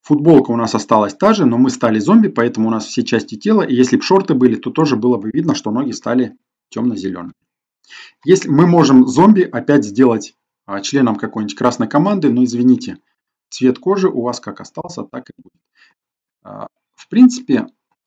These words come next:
игру мы эту будем дальше разбир-, разбирать. Я думаю, что не надо, чтобы зомби смог снова становиться человеком. Как-то это нечестно.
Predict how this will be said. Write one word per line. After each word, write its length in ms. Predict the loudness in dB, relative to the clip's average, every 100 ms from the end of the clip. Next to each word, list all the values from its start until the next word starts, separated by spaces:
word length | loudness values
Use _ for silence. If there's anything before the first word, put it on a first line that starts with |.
| -20 _
игру 280 | 0 4 6
мы 160 | 6 4
эту 180 | 0
будем 260 | -4 -4 -2
дальше 280 | -2 -4 -6
разбир-, 380 | -6 -6 -6 -8
разбирать. 680 | -8 -6 -4 -4 -4 -6 -12 _ _ -2
Я 140 | 0
думаю, 240 | 0 0
что 180 | -2 0
не 120 | 2
надо, 260 | 4 4 2
чтобы 320 | -2 -6 -4
зомби 340 | 0 0 0 -2
смог 440 | 2 2 2 -2
снова 300 | -8 -4 -2 -4
становиться 500 | -8 -8 -8 -10 -12
человеком. 480 | -10 -10 -10 -18 _
Как-то 280 | -20 -20 -18
это 160 | -16 -16
нечестно. 520 | -10 -6 -6 -4 -8